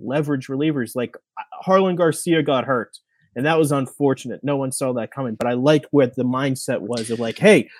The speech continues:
let's go get a real left-handed reliever." Do that for a couple guys. Bring in another starting pitcher or two. Like, there, there, there are ways that you could do this.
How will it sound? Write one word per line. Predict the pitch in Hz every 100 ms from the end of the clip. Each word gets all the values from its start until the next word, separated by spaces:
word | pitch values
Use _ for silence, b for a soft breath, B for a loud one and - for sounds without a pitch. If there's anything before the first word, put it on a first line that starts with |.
| b 131
let's | 170 -
go | 185 165
get | 156 147 -
a | 151
real | 131 120 127 123
left-handed | 120 117 - 127 120
reliever." | 123 139 113 95 _ _ -
Do | 156
that | 160 160 -
for | 135
a | 117
couple | 123 123
guys. | 110 101 104
Bring | - 156
in | 160
another | 156 151 147
starting | 135 160 147 143
pitcher | 156 147 147 127
or |
two. | 117 131 107
Like, | 101 110
there, | 120
there, | 185 196 190
there | 185
are | 202 165
ways | 190 175 156
that | 143 147
you |
could | 135 127
do | 143 170
this. | 131 104 -